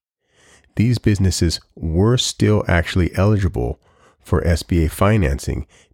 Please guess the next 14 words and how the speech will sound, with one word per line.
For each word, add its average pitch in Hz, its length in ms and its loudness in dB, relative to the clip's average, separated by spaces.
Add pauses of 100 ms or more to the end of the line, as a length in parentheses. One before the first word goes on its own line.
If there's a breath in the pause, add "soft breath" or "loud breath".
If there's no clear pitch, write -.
because 90 380 -2
the 92 100 0
gambling 104 600 0
income 82 680 -2 (640)
was 80 260 0
less 80 280 2
than 78 180 -2 (100)
thirty-three 98 480 2
percent - 480 -2 (220)
of 78 160 -2
their 80 160 0
total 85 500 0
annual 76 400 0
revenue. 73 480 -2